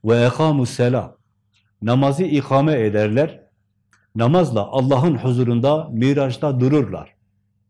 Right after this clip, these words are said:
Namazla ayakta dururlar. Hazreti insan gibi dururlar. Hayatı yaşarken Rabbinin hesabını yapıp öyle yaşarlar.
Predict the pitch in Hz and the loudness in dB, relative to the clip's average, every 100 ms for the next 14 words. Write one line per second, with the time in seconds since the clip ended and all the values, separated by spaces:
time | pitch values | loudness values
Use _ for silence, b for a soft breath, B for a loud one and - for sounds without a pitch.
0 | _ _ b b b 110 117 160 160 147 | _ _ b b b -2 0 2 0 0
1 | 185 175 - 113 143 143 175 143 110 104 | -2 -4 -4 -2 -2 0 -2 0 -2 -4
2 | 95 90 - _ - 123 127 165 160 151 | -4 -10 -12 _ -6 -4 0 -2 0 0
3 | 143 143 180 131 104 101 95 98 98 92 | 0 0 0 0 -2 -6 -8 -10 -10 -12
4 | - _ _ - 110 127 127 131 127 120 | -16 _ _ -8 -2 -2 0 0 0 2
5 | 160 - 165 175 - b b b b b | 0 2 -2 -2 -8 b b b b b
6 | b 117 127 135 160 135 131 131 131 139 | b 0 2 2 0 0 -4 -4 -2 0
7 | 143 139 131 165 165 _ 170 170 107 98 | 0 0 0 -2 -4 _ 0 2 0 -4
8 | 92 98 90 87 80 | -6 -10 -10 -10 -14